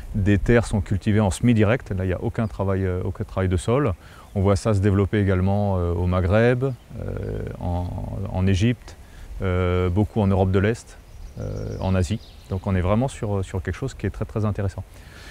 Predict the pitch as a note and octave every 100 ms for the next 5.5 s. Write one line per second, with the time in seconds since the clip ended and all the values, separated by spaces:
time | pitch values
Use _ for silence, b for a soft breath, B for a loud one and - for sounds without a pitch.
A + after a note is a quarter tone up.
0 | B B A2+ A#2 A#2+ A2+ A2 A2 G#2+ A#2+
1 | D3 - A2+ A2+ G#2+ G2+ A#2 A2+ - F3+
2 | - B2 - A#2 G#2 C#3+ B2 C3 A#2 G#2+
3 | - D#3 - A#2 G#2+ - A#2+ C3+ A2+ G2+
4 | A2 G#2+ G2 C#3+ - G2+ G#2 G2 - A#2+
5 | G#2 B2+ G#2+ G2+ -